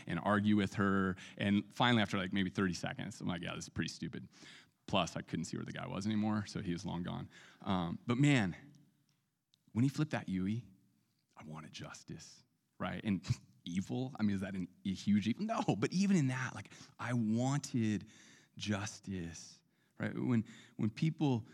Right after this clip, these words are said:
choose evil, we want the perpetrator to be held accountable for their choices. A-, a-, and shouldn't we expect that of God? Right? Shouldn't we expect that God will hold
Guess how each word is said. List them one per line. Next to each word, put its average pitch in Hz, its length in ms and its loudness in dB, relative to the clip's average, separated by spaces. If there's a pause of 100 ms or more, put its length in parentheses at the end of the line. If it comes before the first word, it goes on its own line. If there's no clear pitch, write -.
(180)
choose 131 440 2
evil, 101 500 4 (380)
we 107 260 0
want 113 380 2 (100)
the 101 60 -6
perpetrator 95 720 -2
to 90 60 -4
be 90 120 -2
held 90 240 -2
accountable 87 680 -2 (440)
for 95 160 -4
their 87 120 0
choices. 85 680 -10 (420)
A-, 104 200 -6
a-, 110 240 -6
and 101 100 -2
shouldn't 170 340 4
we 151 140 6
expect - 680 -4
that 82 300 -6 (800)
of 80 160 -10
God? 85 380 -14 (1500)
Right? 110 160 -2
Shouldn't 180 260 4
we 151 80 6
expect 113 380 -2
that - 220 -6
God 101 260 0
will 104 220 2
hold 92 340 -4